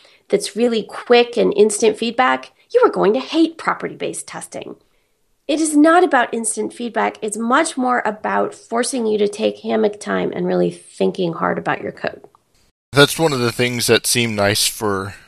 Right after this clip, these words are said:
Speaker 2: in general, and the fact that Scala actually has a property-based testing is being able to say, "Well, it's all one platform. Maybe this part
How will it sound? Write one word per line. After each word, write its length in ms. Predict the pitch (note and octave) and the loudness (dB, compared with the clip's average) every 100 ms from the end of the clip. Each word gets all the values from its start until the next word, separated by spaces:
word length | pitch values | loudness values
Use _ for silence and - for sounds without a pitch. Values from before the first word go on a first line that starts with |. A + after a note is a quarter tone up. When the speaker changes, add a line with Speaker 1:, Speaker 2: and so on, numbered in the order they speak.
| _ _ _ _ _ _ _ _ _ | _ _ _ _ _ _ _ _ _
Speaker 2:
in 180 | D3 C#3 | -2 2
general, 580 | B2 B2+ A#2 G#2 G#2+ A2 | 6 6 6 4 2 0
and 400 | G#2 G2+ G2+ G2+ | 0 0 -2 -6
the 80 | G#2 | -2
fact 260 | A#2+ A2+ | 0 0
that 180 | A2 G2+ - _ - | -2 -2 -4 _ -12
Scala 380 | - B2+ G#2+ G2+ | 2 4 6 4
actually 240 | - G#2 | 2 -4
has 520 | E2 F#2 G#2 F#2+ F#2 | -6 0 0 2 -2
a 60 | D#3 | -6
property-based 640 | - G2 F#2+ F#2+ F#2+ - | -8 -8 -6 -8 -6 -6
testing 400 | F#2 - F#2 F#2 - | -8 -8 -12 -14 -14
is 420 | G2+ G2 G2 - - | -8 -6 -6 -10 -8
being 160 | A2 G#2 | -8 -6
able 220 | G2+ G2 | -6 -8
to 100 | F#2+ | -10
say, 540 | - F#2+ F#2 F#2+ F#2 _ _ _ _ _ _ _ _ _ | -6 -4 -4 -8 -10 _ _ _ _ _ _ _ _ _
"Well, 480 | - B2+ B2 A#2+ A2 B2 | -2 2 4 4 2 -4
it's 120 | - | 2
all 220 | D3+ D#3 | 2 2
one 220 | C3 C3 | 2 0
platform. 680 | - B2+ - - G2+ G2 G#2 _ | -2 -6 -6 -10 -12 -12 -16 _
Maybe 800 | B2+ A#2+ A2+ A2 G#2+ A2 A2+ A2+ | -16 -10 -6 -2 0 2 0 -2
this 200 | G#2+ A2 | -4 -4
part 360 | - A2 A2+ G#2+ | -4 -4 -4 -4